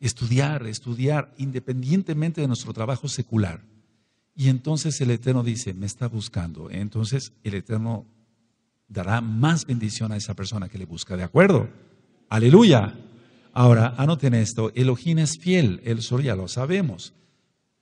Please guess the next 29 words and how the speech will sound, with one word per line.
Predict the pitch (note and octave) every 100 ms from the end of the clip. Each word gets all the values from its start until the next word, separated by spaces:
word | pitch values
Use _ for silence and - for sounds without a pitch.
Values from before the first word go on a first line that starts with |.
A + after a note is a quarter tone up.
| _ _ _ _ -
Pero | - C#3+ D3
aquí | - F3
vas | E3+ D#3+
a |
notar, | D3 - G#2+
Elohim | A2 B2 E3 D3+
es | C#3+
fiel | - C#3+ D3 C#3+
en | - G#2+ G#2+
sus | - A2
promesas. | - A#2 G#2+ G#2 G#2 G2 - D#2 - - - - _ _ _ _ _ _ _ _ _ _ _ _ _ _ _ _ _ _ _ _ _
Elohim | F#2+ G2 A2+ B2+ D3 - D3+ D#3+ D#3+
es | D#3+ D#3+
fiel | D#3
en | D#3+
sus | D3+ D#3+
promesas. | D#3+ D#3+ F3+ - F2+ - - _ _ -
Él | A2 B2 C#3
prometió | E3+ E3 C3+ C3
bondad, | A#2+ A#2 G#2+ A#2 G3 G#3 _ _ _
pero | A#2+ G#2+
también | G#2 G#2 C3
severidad. | C3 C#3+ C3+ B2 F#2 D#2+ - - _ _ _ _ _ _ _
Entonces | G#2 G#2+ G2+ G#2+
Él | A#2
lo | G2
va | F2+
a |
cumplir. | - D#2+ D2+